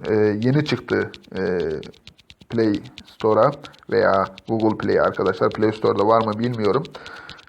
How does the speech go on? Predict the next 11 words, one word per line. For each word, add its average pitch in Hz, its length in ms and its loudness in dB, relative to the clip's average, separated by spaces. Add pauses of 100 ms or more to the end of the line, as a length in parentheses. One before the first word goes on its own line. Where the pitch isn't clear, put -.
(1040)
Buradan 156 340 6
oyuncular 139 500 2
alarak 131 420 4
onları 127 360 4
modifiye 120 480 2
ederek, 110 420 -2
yükselterek, 117 640 2
güçlendirerek 120 840 4
kapasitelerini 113 640 2
arttırabiliyoruz 123 840 2
arkadaşlar. 104 580 0